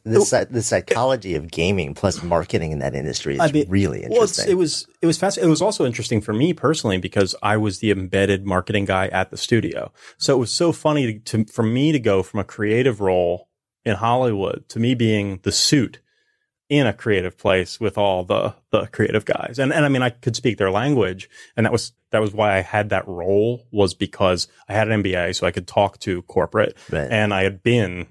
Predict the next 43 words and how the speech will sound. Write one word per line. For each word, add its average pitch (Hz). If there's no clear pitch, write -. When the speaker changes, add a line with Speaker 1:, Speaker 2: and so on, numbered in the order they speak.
Speaker 2:
you 110
know, 87
a 95
creative 90
in 90
Hollywood 92
for -
a -
decade, 95
so -
I 101
could 101
kinda 95
speak -
the -
language 92
of 95
the 90
guys 95
who 104
worked 117
there. 104
And, 98
and 127
it 127
was, 110
it 123
was 104
great. 120
Uh, 98
but, 98
but 107
I 101
was, 104
there 101
was 110
a 95
time, 98
especially 104
crunch 135
on 98
video 92
games, 87